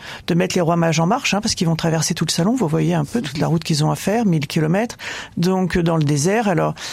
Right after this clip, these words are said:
ils vont se promener pendant jusqu'au, jusqu'à l'épiphanie un peu partout. Euh, et effectivement, euh, ces santons sont fragiles. Alors parfois, on dit, « Ah là là, les enfants, faut pas toucher. » Mais aussi, si c'est un lieu de prière vivant, il faut que,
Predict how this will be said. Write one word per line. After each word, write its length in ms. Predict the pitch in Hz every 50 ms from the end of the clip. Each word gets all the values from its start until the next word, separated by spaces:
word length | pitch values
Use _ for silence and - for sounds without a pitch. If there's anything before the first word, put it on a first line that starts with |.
| - - - -
ils 80 | 202
vont 120 | 185 214 196
se 80 | -
promener 280 | - - 202 196 196 208
pendant 420 | - 196 185 175 180 175 175 180
jusqu'au, 440 | 170 - 208 196 - - - 202 -
jusqu'à 320 | 190 180 208 - - 233
l'épiphanie 580 | 202 202 190 - 202 185 - 226 202 196 202 196
un 60 | 185
peu 140 | 165 185 180
partout. 400 | 175 180 - - - 254 277 311 - - - - - - - - - - - -
Euh, 240 | 202 190 190 190 - - -
et 300 | 220 214 208 214 - -
effectivement, 720 | 240 226 269 254 - - - 247 233 240 247 285 294 302 294 - - - - - -
euh, 360 | 208 196 196 190 190 196 -
ces 200 | 202 - - 254
santons 360 | 233 - 247 233 233 254 240
sont 160 | 226 - 240 226
fragiles. 400 | - - 233 214 196 247 240 233
Alors 200 | 220 214 202 -
parfois, 280 | 220 208 - - 233
on 40 | 220
dit, « 120 | 190 190 226
Ah 60 | 220
là 140 | 214 208 202
là, 100 | 214 214
les 160 | 208 196 180
enfants, 220 | 202 185 - 220
faut 100 | 214 -
pas 140 | 208 - 196
toucher. » 340 | - - 190 - - 247 240 - - - - -
Mais 120 | - 214 226
aussi, 480 | 233 233 - - - 277 302 311 311
si 260 | 254 - - 240 233
c'est 340 | 220 - - 226 220 220 -
un 80 | 214 202
lieu 200 | 196 208 226 233
de 80 | 185
prière 340 | - - - 202 190 196 185
vivant, 380 | 175 170 185 175 180 202 226 277 - - - - - -
il 80 | - 208
faut 200 | - - 277 269
que, 300 | - - 233 214 208